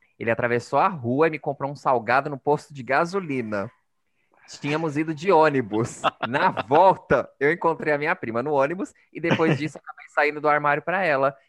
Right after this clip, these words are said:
Speaker 1: E ela falou que me apoiava. Dividi isso com ele e ele disse: "Ai, que saco, quem liga?" Eu só estava
Speaker 2: Ah.
Speaker 1: compartilhando uma felicidade minha. Na mesma semana, dei um pé na bunda dele. Muito bem dado, viu?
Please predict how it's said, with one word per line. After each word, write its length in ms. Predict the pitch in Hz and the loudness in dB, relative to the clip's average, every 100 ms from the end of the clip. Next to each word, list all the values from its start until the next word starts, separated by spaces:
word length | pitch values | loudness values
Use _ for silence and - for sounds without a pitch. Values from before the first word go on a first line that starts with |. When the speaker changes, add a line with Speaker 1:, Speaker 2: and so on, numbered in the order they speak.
| _ | _
Speaker 1:
E 80 | 110 | -2
ela 160 | 110 120 | 0 0
falou 180 | 131 127 | -4 -6
que 100 | 131 | -8
me 60 | |
apoiava. 560 | 131 175 170 104 113 123 _ _ _ - | -8 -4 0 0 -2 -8 _ _ _ -12
Dividi 480 | 123 135 131 143 143 | -8 -6 -6 -8 -8
isso 160 | - 151 | -14 -12
com 200 | 151 147 | -6 -2
ele 240 | 147 170 | -2 -2
e 60 | 160 | -6
ele 140 | 160 | -6
disse: 440 | 147 127 - 113 - _ - | -8 -10 -10 -14 -16 _ -4
"Ai, 160 | 135 151 | -4 -4
que 160 | - | -8
saco, 540 | 208 - 131 147 - 135 | -14 -4 -2 -2 -4 -14
quem 300 | 165 202 165 | -10 -8 -6
liga?" 540 | 147 151 104 101 98 _ _ _ _ - | -8 -8 -6 -6 -6 _ _ _ _ -14
Eu 80 | 113 | -8
só 140 | 135 | -4
estava 300 | 131 160 196 | 0 2 2
Speaker 2:
Ah. 20 | 226 | 0
Speaker 1:
compartilhando 520 | 226 135 139 135 151 | -4 -6 -8 -8 -6
uma 140 | 156 | -4
felicidade 600 | 156 147 147 135 135 143 143 | -6 -8 -8 -4 -4 -4 -10
minha. 420 | 139 143 180 226 _ - | -10 -8 -8 -10 _ -10
Na 100 | 123 | -8
mesma 240 | 131 139 | -6 -8
semana, 300 | 143 131 139 | -6 -4 -4
dei 120 | 135 | -6
um 80 | 139 _ - | -8 _ -4
pé 100 | 175 | -2
na 100 | 175 | -4
bunda 240 | 160 151 | -4 -4
dele. 360 | 107 95 98 - _ _ _ _ 117 | -4 -8 -10 -16 _ _ _ _ -6
Muito 400 | 135 165 202 196 | 0 0 0 0
bem 220 | 202 240 | 0 0
dado, 360 | 156 120 117 | 0 0 0
viu? 320 | 117 147 208 | -4 -2 -2